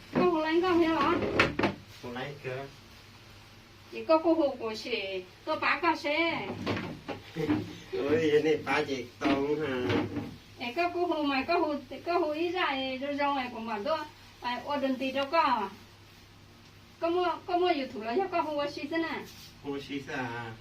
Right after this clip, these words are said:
Speaker 1: Ờ, chị có hôn đồ của tôi, của mà lấy tuông cái bằng đó có lo lái mà.
Speaker 2: Ồ, thế có mi thủ chị có cô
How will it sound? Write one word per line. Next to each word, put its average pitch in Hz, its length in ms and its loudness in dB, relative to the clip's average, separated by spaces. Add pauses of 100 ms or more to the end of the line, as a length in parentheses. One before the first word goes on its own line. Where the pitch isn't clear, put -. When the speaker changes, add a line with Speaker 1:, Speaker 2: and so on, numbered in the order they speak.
(260)
Speaker 1:
Ờ, 254 180 0
chị 285 80 0 (100)
có 381 80 4
hôn 339 300 4
đồ 302 200 0
của 247 180 -6
tôi, 277 380 0
của 233 80 -12
mà 240 160 -2
lấy 262 120 -4
tuông 349 300 -2
cái 269 160 -2
bằng 220 180 -6
đó 302 160 -6
có 359 100 0
lo 277 160 0
lái 269 200 2
mà. 330 280 0 (920)
Speaker 2:
Ồ, 113 60 -8 (960)
thế 160 120 -12
có 160 80 -8
mi 151 120 -8 (160)
thủ 127 60 -6 (120)
chị 131 80 -6 (100)
có - 60 -8 (120)
cô 165 60 -12